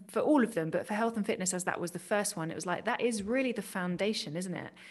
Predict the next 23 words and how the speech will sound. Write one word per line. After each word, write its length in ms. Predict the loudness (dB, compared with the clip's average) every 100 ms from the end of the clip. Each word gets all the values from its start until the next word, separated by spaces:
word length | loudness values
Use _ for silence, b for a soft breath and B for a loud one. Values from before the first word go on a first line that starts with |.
| b -6
If 160 | 2
I'm 180 | 4 6
taking 460 | 4 0 0 -2 -2
care 400 | 0 2 4 2
of 140 | 2
my 160 | -2 0
body 720 | 0 0 0 -2 -4 -6 0
inside 560 | 4 4 4 2 0 0
and 140 | 0
out, 240 | 0 0
what 120 | -2 -4
I 40 |
put 220 | -4 -4
in 180 | 0 2
my 160 | 2 0
body, 300 | -2 -2 -2
how 220 | -2 -2
I 40 |
use 400 | 0 2 2 2
my 160 | -2 -2
body, 520 | -4 -4 -4 -4 b b b b -2
then 140 | 2
I'm, 260 | 4 2